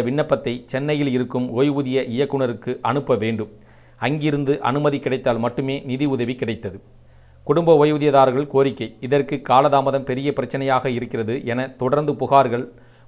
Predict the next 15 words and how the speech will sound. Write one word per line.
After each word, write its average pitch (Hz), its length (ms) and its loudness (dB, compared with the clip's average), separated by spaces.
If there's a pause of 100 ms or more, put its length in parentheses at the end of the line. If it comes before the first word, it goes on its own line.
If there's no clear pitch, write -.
(100)
ஓய்வூதியதாரர்கள் 131 720 2
குடும்பத்தினர் 135 520 0
இருந்து 117 280 -2
வந்தது. 104 260 -4 (280)
ஓய்வூதியதாரர் 135 640 4
இறந்துவிட்டால் 127 640 -2
உடனடியாக 131 600 0 (460)
அவர்களின் 135 460 2
குடும்பத்திற்கு 143 600 0 (180)
குடும்ப 143 340 0
பாதுகாப்பு 131 500 2
நிதி 120 160 -4 (120)
கிடைத்தால் 123 420 -2 (140)
அது 120 100 -2 (100)
பயனுள்ளதாக 131 480 2